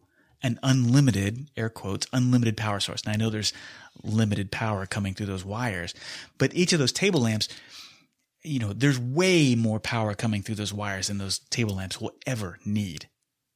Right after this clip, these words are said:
And one of those lamps is gonna be brighter than the other. Why? Because one has a sixty watt bulb in it, the other one has a hundred watt bulb in it.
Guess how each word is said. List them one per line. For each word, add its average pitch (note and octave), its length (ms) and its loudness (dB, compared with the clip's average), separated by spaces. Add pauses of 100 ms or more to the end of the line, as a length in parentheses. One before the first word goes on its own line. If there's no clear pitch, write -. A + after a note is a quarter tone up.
(800)
And A#2+ 160 -2
one A#2+ 120 0
of B2+ 60 0
those A#2 260 4 (100)
lamps G2+ 380 -6
is G#2 100 -2
gonna G2+ 220 -6
be G2+ 100 -8
brighter G2 320 -6
than F#2+ 80 -6
the G#2+ 140 -2
other. C#3+ 160 -6
Why? G#2 720 -4
Because A#2 320 -4
one A2 260 -4
has A2+ 140 -6
a G#2+ 40 -8
sixty - 360 -4
watt G2+ 260 -6
bulb G2 260 -6
in G#2 120 -2
it, B2 120 -4
the A#2 120 -8
other G#2 100 -8
one G#2+ 80 -4
has G#2+ 120 -4
a A#2+ 80 0
hundred C#3+ 240 -2
watt - 200 -10
bulb - 240 -12
in E2+ 80 -14
it. - 120 -20